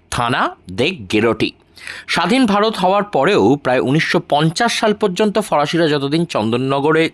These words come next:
ছিলেন, ততদিন পর্যন্ত এই ফরাসি পুলিশ থানাটিও চালু ছিল। জিটি রোড পাশ থেকেই স্পষ্ট দেখা যায়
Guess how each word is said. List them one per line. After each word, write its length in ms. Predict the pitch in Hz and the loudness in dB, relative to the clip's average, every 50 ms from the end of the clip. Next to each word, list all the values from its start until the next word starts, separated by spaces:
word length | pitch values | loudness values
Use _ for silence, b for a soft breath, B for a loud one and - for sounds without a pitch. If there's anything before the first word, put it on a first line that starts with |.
| _ _ - | _ _ -10
ছিলেন, 440 | - - 135 170 196 147 90 85 117 B B B B B B B B | -6 -4 0 0 0 0 0 -2 -4 B B B B B B B B
ততদিন 440 | - 131 - - 208 208 233 240 220 | -2 -2 0 0 2 2 2 2 2
পর্যন্ত 560 | - 190 143 135 123 139 127 117 113 185 269 - - | 2 2 0 2 2 0 0 2 0 0 0 0 -2
এই 200 | - 110 127 196 214 - _ - | -4 -2 -2 -2 -4 -6 _ -20
ফরাসি 460 | - - - 101 113 143 156 - 202 | -14 -8 -4 -2 0 0 0 -2 -4
পুলিশ 300 | - - 120 117 127 120 - | -4 -4 -2 -2 -2 -2 -2
থানাটিও 400 | - 120 110 110 104 - 175 196 | -4 -4 -4 -4 -2 -2 -2 -2
চালু 300 | 190 - 117 98 104 104 | -2 -2 -2 -2 -2 -2
ছিল। 260 | - - 120 107 95 - _ B B B B B B B | -2 -2 -2 -2 -2 -2 _ B B B B B B B
জিটি 300 | 113 107 135 143 139 147 | -6 -4 -4 -2 0 0
রোড 280 | 143 151 160 160 147 - - _ - | 2 2 2 2 0 -4 -12 _ -4
পাশ 240 | 107 123 139 - - | -4 -2 -2 -4 -6
থেকেই 420 | - - 156 - 208 180 117 95 | -6 -6 -4 -2 0 0 2 0
স্পষ্ট 480 | - - - 123 - 117 - - - 147 | 0 -2 -4 -2 -2 -2 -2 -2 -2 -2
দেখা 280 | 123 117 110 - 117 | 0 0 -2 -2 -2
যায় 180 | 120 156 185 | -2 -2 -2